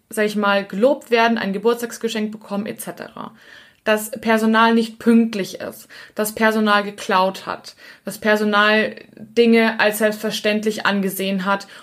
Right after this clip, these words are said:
und zum Beispiel in Zeiten von Corona jetzt, dass Mitarbeiter noch nicht mal angerufen haben, um zu fragen, wie es denn weitergeht oder wie es denn dem Chef geht.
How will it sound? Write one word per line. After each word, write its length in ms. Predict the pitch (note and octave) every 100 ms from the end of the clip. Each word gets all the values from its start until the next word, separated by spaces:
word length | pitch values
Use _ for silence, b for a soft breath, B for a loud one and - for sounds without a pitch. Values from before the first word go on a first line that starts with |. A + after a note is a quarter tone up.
| _
und 340 | G#3 G#3 -
zum 100 | -
Beispiel 300 | G#3+ G#3+ G#3+
in 80 | G3+
Zeiten 300 | G#3 G#3 A3+
von 240 | - F#3+
Corona 460 | F#3 F#3 F3+ B3+ C4
jetzt, 400 | A#3+ B3+ B3 B B B B
dass 360 | - G#3 - - _ _
Mitarbeiter 640 | A3 A#3+ B3+ A3+ A3+ A#3
noch 120 | G#3 G3+
nicht 180 | A3+
mal 100 | G#3+
angerufen 580 | - A#3 A#3+ A3 A3 G#3+
haben, 280 | G#3 G#3+ A3
um 180 | G#3+ G#3
zu 80 | G3+
fragen, 440 | - G3+ A3 G#3+
wie 60 | G#3
es 80 |
denn 160 | G#3 F#3+
weitergeht 600 | F#3+ G#3 G#3 G#3 G#3 G#3
oder 280 | G#3 G3 F3+
wie 40 |
es 120 | F#3+ F#3+
denn 120 | F#3
dem 140 | F3+
Chef 320 | - F3 -
geht. 260 | - -